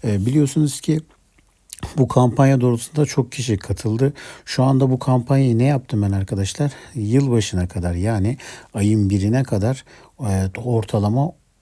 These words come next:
otuz binlik üyeliği ben size ne yaptım arkadaşlar? On bine indirdim ve bunun dışında da iki haftalık olarak açıyorum üyeliği. Düşünebiliyor musunuz? Yani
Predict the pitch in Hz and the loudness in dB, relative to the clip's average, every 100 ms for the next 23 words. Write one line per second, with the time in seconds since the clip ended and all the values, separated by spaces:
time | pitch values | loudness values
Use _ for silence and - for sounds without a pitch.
0 | _ - 113 147 139 120 104 98 107 117 | _ -4 0 2 2 0 0 0 0 2
1 | 120 117 127 147 - _ - 110 127 - | 2 4 2 2 -2 _ -2 0 2 0
2 | 120 139 156 - - - - - 139 131 | -2 2 0 -2 -20 -20 -20 0 2 2
3 | 104 113 110 104 127 - 156 120 123 113 | 0 -2 0 0 -2 -2 -2 0 2 2
4 | 107 101 95 95 101 123 135 - - - | 2 2 2 0 -2 -4 -6 -10 -20 -8
5 | 104 131 160 - _ - 117 135 143 135 | 0 2 2 -4 _ -6 0 2 2 0
6 | 151 143 156 - 120 - 147 123 - 113 | 0 0 0 -2 -4 0 0 0 0 0
7 | 101 98 92 87 90 90 - 92 92 90 | 0 0 0 0 -4 -8 -2 -2 0 0
8 | 90 90 90 - - 110 117 175 175 131 | 0 -2 -4 -6 -4 -2 0 2 2 0
9 | 95 82 - 120 113 107 | -6 -6 -2 0 2 0